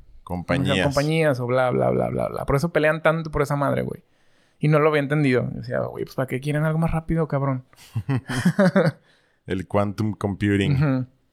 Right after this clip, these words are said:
Speaker 1: Pues sí. Digo, al final yo creo que... Te digo, para mí, yo soy más fatalista. Me gusta ser más así... Más darks, más emo. <laughs> Pero para mí es el principio <clears throat> del final de la especie, güey.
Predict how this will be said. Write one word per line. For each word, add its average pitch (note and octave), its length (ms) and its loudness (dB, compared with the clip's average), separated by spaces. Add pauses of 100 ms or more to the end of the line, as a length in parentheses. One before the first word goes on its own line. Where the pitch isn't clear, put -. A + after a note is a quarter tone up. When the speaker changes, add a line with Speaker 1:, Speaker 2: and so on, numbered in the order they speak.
(1040)
Speaker 1:
Pues C3+ 160 2
sí. G#3 280 -2 (220)
Digo, A2+ 520 2 (280)
al B2 160 2
final D3+ 340 0
yo F3+ 160 2
creo E3+ 240 0
que... C#3+ 580 2 (760)
Te A2+ 80 0
digo, A2 140 2
para A2 180 4
mí, D#3 440 0 (100)
yo G2+ 120 -4
soy B2+ 160 -2
más A#2+ 280 0
fatalista. A2+ 560 0
Me A2+ 140 2
gusta G#2+ 300 -2
ser G#2+ 160 0
más G2+ 200 -2
así... G2 560 -4 (540)
Más G#2 300 0
darks, G#2+ 640 0 (160)
más G#2+ 260 0
emo. A2 400 0
<laughs> D3+ 60 2 (1300)
Pero C3+ 220 4
para C3+ 200 6
mí C#3 160 2
es D#3+ 140 4
el F3+ 120 2
principio D#3+ 480 4
<clears throat> - 0 -
del A2+ 380 4
final G#2+ 380 0
de C3+ 80 2
la A#2+ 60 6
especie, F2+ 420 -2
güey. C2 260 -6